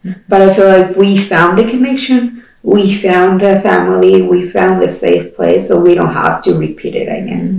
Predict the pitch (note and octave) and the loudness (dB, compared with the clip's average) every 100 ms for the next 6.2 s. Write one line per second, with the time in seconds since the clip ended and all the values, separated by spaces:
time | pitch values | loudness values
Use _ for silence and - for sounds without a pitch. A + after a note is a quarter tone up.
0 | F#3 - F3+ F3 E3+ E3+ F3+ F#3+ F#3 F#3+ | -6 -8 -8 -6 -4 -4 -4 -2 0 0
1 | F#3+ F#3+ F3 D#3+ D#3 E3 E3 E3 D#3+ D3 | 0 -2 0 0 0 0 0 0 -2 -4
2 | C#3+ - - D#3+ D#3+ - - - - - | -6 -6 -4 -4 -4 -2 0 0 -4 -14
3 | _ _ _ _ F3+ F3 E3 E3 F3 F3+ | _ _ _ _ -2 0 2 2 4 2
4 | A3 A#3 - - - _ _ _ _ _ | 2 0 -8 -18 -20 _ _ _ _ _
5 | _ _ - A3+ A3 A3 A#3 G3 - - | _ _ -4 0 2 2 2 2 0 -2
6 | - | -2